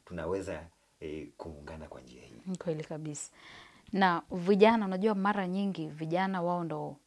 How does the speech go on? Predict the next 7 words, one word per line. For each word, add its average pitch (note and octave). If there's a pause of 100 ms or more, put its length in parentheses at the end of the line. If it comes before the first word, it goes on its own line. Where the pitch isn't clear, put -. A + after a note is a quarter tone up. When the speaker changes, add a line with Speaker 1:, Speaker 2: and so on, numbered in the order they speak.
(400)
Speaker 2:
wanasemekana D#3
wana D3+
nguvu. D3+
Speaker 1:
Mm. D#3+
Speaker 2:
Vijana F3+
wao F3+
ndo D3+